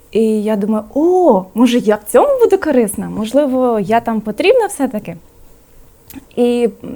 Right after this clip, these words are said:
ну, так я потрапила в цю команду. Е, ми приїхали, е, в четвер ввечері, там дуже рано починається, ну, порівняно з нами, е,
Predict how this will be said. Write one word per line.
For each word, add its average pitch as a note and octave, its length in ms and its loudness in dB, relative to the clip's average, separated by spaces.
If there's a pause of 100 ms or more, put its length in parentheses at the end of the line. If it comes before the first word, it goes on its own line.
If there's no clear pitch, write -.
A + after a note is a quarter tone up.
(100)
ну, E4 200 2 (300)
так D4 200 2
я E4+ 60 4
потрапила A3 440 -2
в - 40 -10
цю G#3+ 140 -10
команду. E3+ 380 -6 (1500)
Е, G3 300 0 (460)
ми C4 180 6
приїхали, C4+ 760 2
е, A3+ 120 0 (760)
в - 40 -18
четвер C4 360 0
ввечері, C4+ 560 -2 (180)
там B3+ 260 0
дуже A#3+ 540 0
рано C4 300 0
починається, A3 920 -4
ну, B3 100 0
порівняно G3 460 -4
з F#3+ 60 -6
нами, F4+ 220 0 (240)
е, G3 220 -4